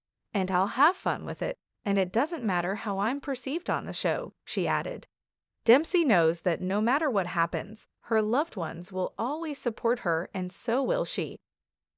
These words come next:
Dempsey joked that for now her scenes on ninety Day Fiancé Before the ninety Days are not making her cringe, but we will see. Dempsey and Statler's first meeting was awkward,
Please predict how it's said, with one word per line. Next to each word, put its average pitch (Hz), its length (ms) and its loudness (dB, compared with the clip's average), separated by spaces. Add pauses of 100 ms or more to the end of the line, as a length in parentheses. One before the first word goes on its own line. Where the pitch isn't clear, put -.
(180)
Dempsey 233 420 4
joked 180 460 4
that 180 140 2
for 196 180 -2
now 262 300 0
her 254 160 0
scenes 190 520 -6
on 190 220 -2
ninety 302 340 -2
Day 254 220 2
Fiancé 240 720 -4 (600)
Before 311 360 4
the 349 100 0
ninety 226 300 2
Days 185 400 2
are 190 140 -2
not 240 320 -2
making 170 320 -4
her 165 160 -4
cringe, - 520 -6 (280)
but 185 160 4
we 190 200 0
will 285 140 -2
see. 220 460 -4 (580)
Dempsey 294 540 4
and 190 160 0
Statler's 180 580 2
first 175 340 0
meeting 180 360 -2
was 160 180 -6
awkward, 202 540 -2